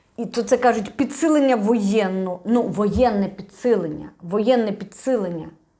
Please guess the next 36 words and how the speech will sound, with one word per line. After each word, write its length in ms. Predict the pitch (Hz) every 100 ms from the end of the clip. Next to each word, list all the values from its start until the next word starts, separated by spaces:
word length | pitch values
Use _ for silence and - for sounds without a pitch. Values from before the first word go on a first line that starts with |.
| _ _ _ _ _ _ _ -
Ну, 380 | 190 180 180 175
тут 300 | 175 226 214
майже 320 | 226 202 196
як 160 | 208 208
про 140 | 233
перемогу. 520 | 240 262 254 247 - 202
Ну, 80 | 254
очищення, 720 | 349 - 320 - 180 160 -
ну, 260 | 196 202 196 -
туз 160 | 233
кубків, 360 | - 226 - -
це 100 | -
красиві. 540 | - 311 - 277 277 - - - _ _ _ - - _ - - - -
Дивіться, 220 | - 285 269
які 240 | 247 320
важкі 360 | 277 262 - 247
карти, 720 | 294 294 349 - 269 208 -
коли 200 | 240 247
ми 120 | 254
говорили 360 | 226 226 233 226
про 240 | 220 233
емоції. 640 | 220 208 190 185 - 175 170
Ми 180 | 214 226
от 140 | 208
тільки 260 | 214 220 214
почали 460 | 208 208 254 269 -
емоції: 460 | 220 208 185 185 170
що 220 | - 277
в 100 | 233
голові, 360 | 240 226 226 226
що 240 | - 226
в 60 | 226
серці, 400 | 247 220 208 190
що 160 | -
в 80 | 208
підсвідомі. 480 | - 196 202 190